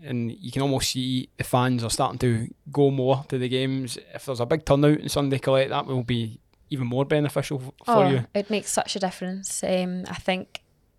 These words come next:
Speaker 2: women's football in particular is such, like, a women's, eh, a family event, sorry. And we always talk to all the kids, all the fans after the end of the game 'cause we appreciate their support so much. So yeah, um, more numbers,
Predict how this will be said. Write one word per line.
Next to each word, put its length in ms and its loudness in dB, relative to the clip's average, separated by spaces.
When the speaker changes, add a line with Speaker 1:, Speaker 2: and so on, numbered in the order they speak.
Speaker 2:
women's 400 0
football 400 2
in 100 -4
particular 480 0
is 120 0
such, 280 0
like, 140 -2
a 60 2
women's, 680 -4
eh, 180 -4
a 80 -4
family 360 0
event, 340 -2
sorry. 340 2
And 500 0
we 540 0
always 520 0
talk 300 -2
to 240 0
all 180 2
the 120 -4
kids, 680 -2
all 140 2
the 80 -4
fans 500 0
after 280 -2
the 100 0
end 180 -2
of 60 -6
the 60 -8
game 180 -4
'cause 180 -8
we 80 -2
appreciate 460 -4
their 140 -2
support 340 -6
so 140 -6
much. 320 -2
So 80 -2
yeah, 300 0
um, 560 -2
more 300 0
numbers, 600 0